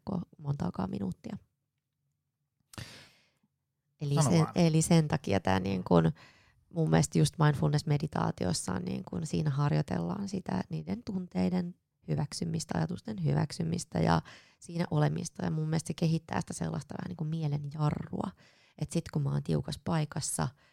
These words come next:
Speaker 1: ja, ja pomo on vaikka jotenkin veemäinen, niin mä pystyn kontrolloimaan sitä mun impulssia, että mä en nyt suoraan niinku siitä, tiiäks, sano ihan täysin, mitä mä ajattelen, vaan mä pystyn niinku, pysyn, säilytän malttini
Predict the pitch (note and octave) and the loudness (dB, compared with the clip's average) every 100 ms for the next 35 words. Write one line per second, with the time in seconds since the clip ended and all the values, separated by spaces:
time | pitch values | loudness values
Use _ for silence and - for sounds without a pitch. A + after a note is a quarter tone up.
0 | _ _ - C#3 C3+ - C#3 - C#3+ C#3+ | _ _ -6 -4 -4 -4 -8 0 0 2
1 | D3 - - - - D3 - D3 D#3 C#3+ | -2 -2 -4 -8 -6 -6 -4 0 2 2
2 | C#3 C3 C3 C3 B2 _ _ _ _ _ | 0 0 0 -2 -6 _ _ _ _ _
3 | D3 C#3+ C#3+ - D3 C#3+ D3 C#3 D3+ C#3 | -2 -2 -2 -12 -10 -4 -2 0 -2 -4
4 | - D3+ C#3+ D3 - - D#3+ D#3+ E3 - | -2 -2 0 -2 0 -2 -4 -4 -4 -6
5 | C3+ B2+ - C3 - D3 - - - C#3 | -8 -8 -12 -18 -18 -20 -16 -16 -8 -4
6 | C3+ C#3 - D#3+ C#3+ - - - - - | -2 -2 0 2 4 2 -2 -4 -4 -4
7 | - B1 - - - - _ _ - - | -2 -2 -2 -4 -6 -20 _ _ -12 -8
8 | - - D3 C3+ A2 C#3 C#3+ - G#2+ - | -2 2 4 4 2 2 0 0 0 0
9 | C#3 A2+ A2+ G2+ C3 D3 - - A2+ G#2 | -2 -4 -4 -2 -2 -2 -4 -6 -4 -2
10 | B1 A#1 - C#2 - C#2+ D2+ C#2 - - | -2 -4 -4 -4 -6 -8 -10 -10 -8 -10
11 | _ _ _ D#3 D3+ D#3 D#3 _ _ - | _ _ _ -6 -2 -2 -2 _ _ -20
12 | _ _ - E3 D#3 D3 C#3+ C#3 C#3 - | _ _ 0 0 2 0 0 0 -2 -4
13 | - F#3+ F#3 | -10 -6 -6